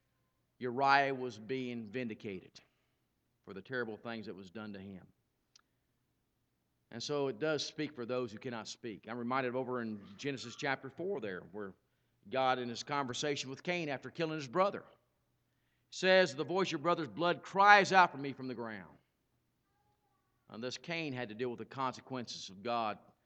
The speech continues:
actions upon that, upon that instance there.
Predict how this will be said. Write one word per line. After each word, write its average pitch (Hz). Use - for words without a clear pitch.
actions 127
upon 135
that, 151
upon 120
that 117
instance -
there. 92